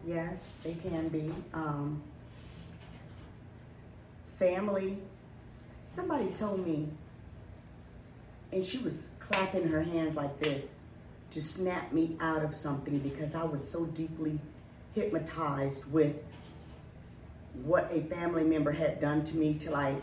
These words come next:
I could not even focus.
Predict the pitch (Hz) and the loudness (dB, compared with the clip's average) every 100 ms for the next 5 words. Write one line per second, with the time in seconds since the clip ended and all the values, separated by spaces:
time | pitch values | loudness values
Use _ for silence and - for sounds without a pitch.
0 | - 147 - 214 - 165 160 147 - - | -2 -6 -2 -2 2 4 6 4 2 -8
1 | - - - - - - - - - 208 | -12 -12 -16 -18 -18 -16 -16 -16 -8 -2
2 | 180 160 143 190 185 156 - - | 4 4 8 8 8 4 -4 -6